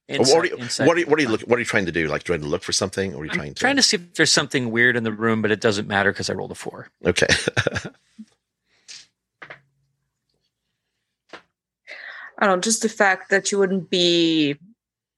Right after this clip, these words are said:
Speaker 3: comfortable with her going in there makes me uncomfortable about her going in there with anyone else.
Speaker 2: Do you think she's going to get anybody to go in there with her?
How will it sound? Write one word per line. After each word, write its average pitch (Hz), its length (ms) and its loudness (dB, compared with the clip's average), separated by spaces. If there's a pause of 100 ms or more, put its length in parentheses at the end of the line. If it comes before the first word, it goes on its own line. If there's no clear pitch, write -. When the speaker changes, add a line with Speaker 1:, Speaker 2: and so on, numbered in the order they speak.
(1400)
Speaker 3:
comfortable 202 500 2
with 202 160 2
her 170 160 4
going 156 320 2
in 170 160 0
there 202 340 4 (1040)
makes 185 320 -4
me 180 460 2
uncomfortable 175 600 0
about 156 400 2 (100)
her 247 180 4
going 180 220 0
in 151 120 -2
there - 140 4
with 120 280 -4
anyone 143 400 0
else. - 600 0 (840)
Speaker 2:
Do 101 100 -4
you 95 60 0
think 101 240 2
she's 98 200 2
going 92 160 0
to 82 80 -8
get 87 120 2
anybody 90 420 0
to 90 80 -4
go 90 160 0
in 90 100 2
there 92 140 2
with 98 200 0
her? 156 160 -6